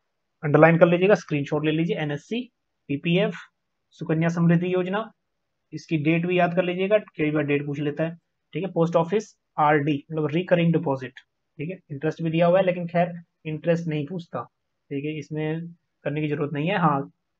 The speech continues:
एक एसएससी का exam था, उसमें national saving certificate पे interest पूछ लिया था, ठीक है, दो हज़ार सोलह सत्रह का paper था, खैर अभी जरूरत नहीं है इतना करने की,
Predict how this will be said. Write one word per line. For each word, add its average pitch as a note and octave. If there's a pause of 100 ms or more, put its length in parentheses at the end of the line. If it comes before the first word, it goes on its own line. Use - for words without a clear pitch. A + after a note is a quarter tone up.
एक E3+
एसएससी F#3+
का A3
exam F#3+
था, G3+
उसमें F#3 (120)
national E3+
saving E3
certificate D#3
पे D#3
interest C#3+
पूछ C#3
लिया C#3+
था, F#3 (520)
ठीक D3+
है, E3
दो D3+
हज़ार D3+ (120)
सोलह D3+
सत्रह D3
का C#3
paper B2+
था, E3 (440)
खैर D3+ (460)
अभी D#3+
जरूरत E3+
नहीं D3
है C3
इतना A#2+
करने A#2
की, B2+